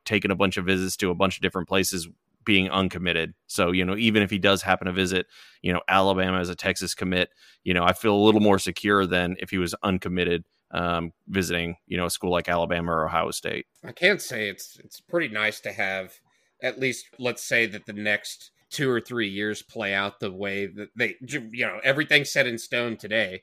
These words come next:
Speaker 2: It's quite, quite a stable of running
Speaker 1: Oh my
Speaker 2: backs
Speaker 1: gosh. Yeah, I mean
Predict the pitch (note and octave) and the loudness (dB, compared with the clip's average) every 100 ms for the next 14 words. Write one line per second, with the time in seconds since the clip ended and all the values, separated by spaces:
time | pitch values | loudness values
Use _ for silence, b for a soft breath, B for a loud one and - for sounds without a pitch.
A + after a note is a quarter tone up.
0 | _ C#3 - - D3 C#3+ B2 _ _ - | _ -16 -16 -2 4 4 4 _ _ 2
1 | F#3 C#3 - B2+ C#3+ A2+ G2 F2+ G2+ A2 | 2 2 -4 -2 -2 -2 -8 -6 -4 -4
2 | F2+ A2 F2 D#2 - F#2+ F2+ - - _ | 2 4 4 -2 -2 -2 -2 -4 -12 _
3 | _ _ - G#2+ A#2 G#2 A2 G#2 | _ _ 0 4 4 4 2 0